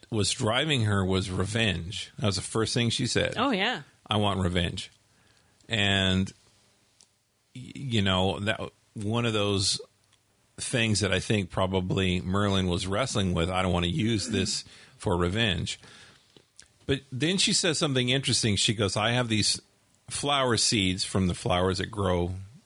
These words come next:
Speaker 2: The
Speaker 1: around
Speaker 2: yeah, the minimalist.
Speaker 1: my village."
Speaker 2: That's how they got to be there.
Speaker 1: Right.
Speaker 2: 'Cause they only grew around her village.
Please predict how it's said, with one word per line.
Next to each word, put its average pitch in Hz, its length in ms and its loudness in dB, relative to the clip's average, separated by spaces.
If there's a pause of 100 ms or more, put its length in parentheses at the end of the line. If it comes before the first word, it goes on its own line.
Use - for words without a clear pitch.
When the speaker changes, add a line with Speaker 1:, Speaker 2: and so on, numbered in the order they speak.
(100)
Speaker 2:
The 101 80 -2
Speaker 1:
around 95 580 2
Speaker 2:
yeah, 269 100 0
the 226 80 -2
minimalist. 214 480 -2
Speaker 1:
my 190 140 2
village." 98 600 0 (540)
Speaker 2:
That's 226 220 -4
how 233 80 0
they 220 100 0
got 208 200 -2
to 190 80 -8
be 226 180 0
there. 208 420 -2
Speaker 1:
Right. 92 260 -2 (220)
Speaker 2:
'Cause 262 160 -2
they 233 140 0
only 240 180 2
grew 226 320 0
around 196 340 0
her 190 220 0
village. 190 480 -2